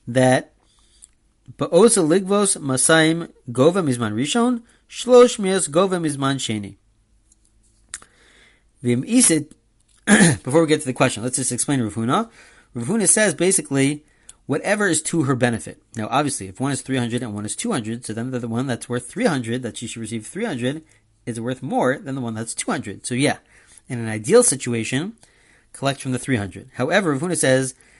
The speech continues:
sometimes you might want to collect from the two hundred. What would be a case where you would want to collect from the two hundred? Because the two hundred, the, the date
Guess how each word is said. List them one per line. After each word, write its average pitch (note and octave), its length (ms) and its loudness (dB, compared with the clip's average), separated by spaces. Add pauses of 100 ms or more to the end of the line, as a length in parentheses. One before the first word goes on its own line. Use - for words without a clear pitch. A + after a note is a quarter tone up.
(160)
sometimes E3 540 -2
you B2+ 60 -2
might C#3 140 -2
want C3 120 -2
to C3 60 -8
collect A#2+ 160 -4
from C3 100 -8
the C3+ 60 -6
two G#3 160 -4
hundred. G2 260 -4
What A#2+ 140 -2
would D3+ 100 0
be B2 120 0
a A2 40 -4
case C3+ 240 -4
where A#2 80 -4
you A2 120 -2
would A2 40 -6
want A#2+ 160 -2
to - 60 -16
collect B2 160 -4
from G#2+ 120 -12
the F#2+ 40 -12
two - 140 -20
hundred? A#2+ 340 -6 (720)
Because A#2 320 -2
the A2+ 100 -4
two A#3 260 -2
hundred, C3 360 -2
the, A2+ 240 -2
the A2+ 240 -6
date D3 840 0